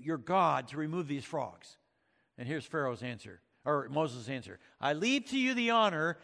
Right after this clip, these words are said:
of setting the time for me to pray for you and your officials and your people, that you and your houses may be rid of the frogs." Pharaoh says, "Tomorrow." Can you believe it? He says, "Just give me one more night with the frogs." I mean, it's crazy.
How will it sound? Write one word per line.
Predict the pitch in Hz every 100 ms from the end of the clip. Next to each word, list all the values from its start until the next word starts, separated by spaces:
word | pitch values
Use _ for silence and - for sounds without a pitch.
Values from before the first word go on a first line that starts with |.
| -
of | 156
setting | - 202 202 208
the |
time | 196 190 156 147
for | 165
me | 165
to | 147
pray | 165 185
for | -
you | 131 117 120
and | 127
your | 127
officials | 120 143 - 95 - _ _
and | - 131
your | 131
people, | 143 160 117 101 - - _
that | - 123
you | 131 202 240 247
and | 202
your | 196
houses | 175 175 160 127 123
may | 139 143
be | 135
rid | 131 202
of | 185 156
the |
frogs." | 151 160 139 101 - _ - _
Pharaoh | - 247 254 214
says, | - 143 101 - - _ _ _ -
"Tomorrow." | 190 196 240 208 113 - - _ _ _ _ _ _ _ _ _ _ _
Can | -
you | 226
believe | 196 196 233
it? | 277 - - -
He | -
says, | 214 247 185
"Just | 262
give | - 320
me | 302
one | 277 302
more | 302 294
night | 277 214 160
with | 202
the | 208
frogs." | - 214 160 110 - - _ _ _ _ _
I | -
mean, | 254
it's | 269 -
crazy. | - 302 302 220 139